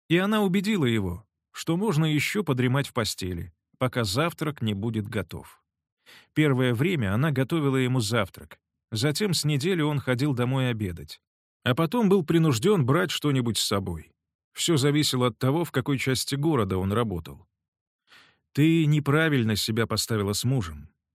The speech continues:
заявила ей однажды Мэри. «Ты так ухаживаешь за ним, что окончательно его избалуешь. Это ему за тобой ухаживать надо, а не тебе за ним».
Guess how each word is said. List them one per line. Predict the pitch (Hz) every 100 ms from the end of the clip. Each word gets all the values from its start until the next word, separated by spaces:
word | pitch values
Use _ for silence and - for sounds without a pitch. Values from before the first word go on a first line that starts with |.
| -
заявила | 104 131 135 170 135
ей | 131 139
однажды | 110 123 98 117
Мэри. | 110 101 82 - _ _ _ _
«Ты | - 139
так | - 135 131
ухаживаешь | 117 139 131 107 104 104 95
за | 135
ним, | 160 110 80 - -
что | - - 135
окончательно | 117 127 - 175 147 107 104
его | 107 113
избалуешь. | 110 101 127 117 80 73 - _ _ _ _ - - -
Это | 165 185 170
ему | 160 156 175
за | 135
тобой | - 139 120 104
ухаживать | 95 - 101 92 98 -
надо, | 101 80 76 - _ _
а | 135
не | 156
тебе | 165 185 123
за | 107 143
ним». | 107 78